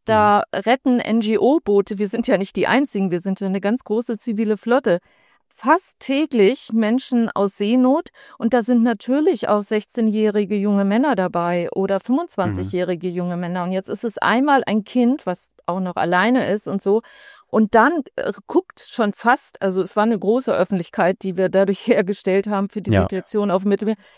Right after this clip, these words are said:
Speaker 1: guckt die gesamte Öffentlichkeit auf dieses Mädchen und auf die Helden, die in der Trotter Mar unterwegs waren. Und das haben wir dann aber auch versucht, von uns zu weisen.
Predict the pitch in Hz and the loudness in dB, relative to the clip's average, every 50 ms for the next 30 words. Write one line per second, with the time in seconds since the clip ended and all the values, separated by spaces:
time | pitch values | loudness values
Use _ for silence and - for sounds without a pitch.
0 | _ _ - - 392 - - 262 214 233 202 202 226 262 - - - - - - | _ _ 2 2 2 4 0 -4 -2 -2 2 4 4 4 4 0 0 2 2 2
1 | 269 - 294 254 262 247 - - 254 240 233 - 233 220 - - 254 226 226 226 | 0 2 0 -4 -4 -6 -4 0 0 0 2 0 -2 -2 -2 -6 -6 -4 -4 -4
2 | - - 220 233 269 - - - 285 254 - - 226 226 - - 202 - - 208 | -2 0 0 0 0 -2 -4 -4 -4 -4 -2 -2 -2 -2 -2 -2 -6 -6 -6 -6
3 | 208 202 208 214 220 247 285 269 277 277 285 - _ _ _ _ _ - 226 220 | -4 -2 0 2 2 2 4 2 2 0 0 -4 _ _ _ _ _ -6 -4 -2
4 | 190 226 220 220 - - 226 214 208 220 208 202 202 185 190 196 131 180 196 190 | 0 2 0 0 0 -2 -4 -2 0 0 0 2 2 2 2 2 0 0 -2 0
5 | 180 175 180 185 - - - - 170 165 165 170 165 - - 190 185 - 208 220 | 0 0 -2 -2 -2 -6 -8 -6 -6 -4 -4 -6 -6 -4 -4 -4 -2 0 0 -2
6 | 220 - 262 233 226 220 214 208 208 208 208 - 147 190 208 196 156 139 190 185 | -2 0 -2 0 0 0 0 0 0 0 0 -2 -2 0 0 0 0 0 -2 -4
7 | - - - 208 190 - 233 240 220 - _ - - 254 294 320 240 220 202 - | -6 -8 -8 -8 -6 -4 -6 -6 -6 -8 _ -4 -2 -2 -2 0 -2 -4 -4 -4
8 | - - 190 180 190 175 180 185 190 185 - 208 220 254 | -8 -10 -6 -4 -2 -2 0 0 -2 -2 -2 -2 -2 -2